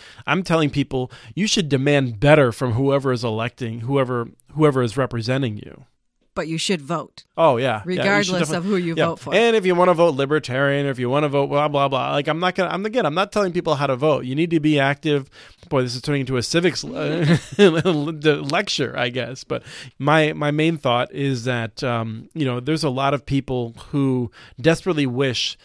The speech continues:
Speaker 1: that they had the, the, the small amount of power that we have in terms of, um, of holding our elected officials responsible.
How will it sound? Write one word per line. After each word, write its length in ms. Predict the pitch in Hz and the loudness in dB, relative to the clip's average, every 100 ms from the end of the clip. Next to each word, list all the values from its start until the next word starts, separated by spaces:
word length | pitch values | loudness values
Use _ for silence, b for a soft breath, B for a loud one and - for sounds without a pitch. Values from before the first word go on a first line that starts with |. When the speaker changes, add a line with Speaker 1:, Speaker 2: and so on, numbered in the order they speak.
| B B | B B
Speaker 1:
that 140 | 127 117 | -10 -4
they 140 | 127 | -2
had 640 | 123 131 127 123 120 131 160 | -2 -2 0 -2 -4 -8 -6
the, 320 | 131 120 120 | -4 -4 -6
the, 300 | 117 120 120 | -8 -8 -8
the 160 | 120 120 | -8 -10
small 320 | - 151 156 | -4 0 2
amount 240 | 147 135 | 0 -2
of 80 | 135 | -4
power 340 | - 127 123 120 | -4 -2 0 -2
that 120 | 120 | -4
we 140 | 123 | -6
have 200 | 120 117 | -4 -6
in 80 | 110 | -8
terms 320 | - 120 110 | -8 -10 -8
of, 240 | 127 107 120 | -10 -8 -8
um, 300 | 113 110 120 | -8 -8 -12
of 140 | 123 | -8
holding 320 | 120 139 131 | -4 -2 -2
our 180 | 120 120 | -4 -6
elected 380 | 120 123 - 123 | -6 -8 -8 -10
officials 600 | 131 135 - 131 - 117 | -10 -10 -10 -10 -8 -10
responsible. 720 | 120 - 123 120 120 113 117 | -12 -8 -8 -8 -10 -12 -14